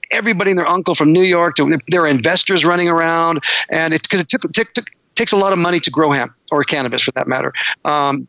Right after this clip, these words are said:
the initial startup, and then the, it's just a high maintenance crop. And, um, so we started looking at the numbers, did everything,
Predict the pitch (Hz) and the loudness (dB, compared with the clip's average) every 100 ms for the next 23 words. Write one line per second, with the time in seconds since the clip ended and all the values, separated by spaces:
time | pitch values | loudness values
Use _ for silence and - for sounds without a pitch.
0 | - 156 156 156 156 - 165 156 151 151 | -2 2 4 4 2 0 0 0 0 0
1 | 143 139 127 - - 156 196 - 131 165 | 2 2 0 -4 -4 -2 0 0 -2 -2
2 | 156 151 143 127 - 127 135 - - - | -2 -4 -4 -4 -2 -2 -2 -6 -4 -4
3 | - 156 151 143 143 139 - 143 139 135 | -6 -6 -4 -2 0 -2 -2 -2 0 0
4 | 131 - _ _ _ _ _ - - - | -2 -6 _ _ _ _ _ -14 -8 -4
5 | - 180 165 214 170 175 180 156 165 170 | 0 2 2 2 2 0 0 0 0 0
6 | 160 160 117 170 165 160 - 160 156 | 0 0 0 0 0 -2 -2 -2 -4